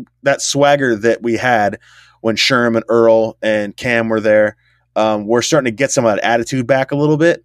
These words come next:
And that's obviously huge for us. The defenses look tired the last couple seasons.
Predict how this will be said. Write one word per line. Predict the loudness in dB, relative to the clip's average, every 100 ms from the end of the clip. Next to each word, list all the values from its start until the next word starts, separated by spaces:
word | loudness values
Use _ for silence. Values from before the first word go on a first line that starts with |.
| _ _ _ _ -4
And | 0
that's | 0 0
obviously | 0 0 -2
huge | -2 0 0
for | 0 0
us. | 0
The | 0
defenses | 0 0 -2 -2
look | -4
tired | -2 0 2 0
the | 2
last | 0 2
couple | -4 -6
seasons. | -4 -2 -2 -4 -10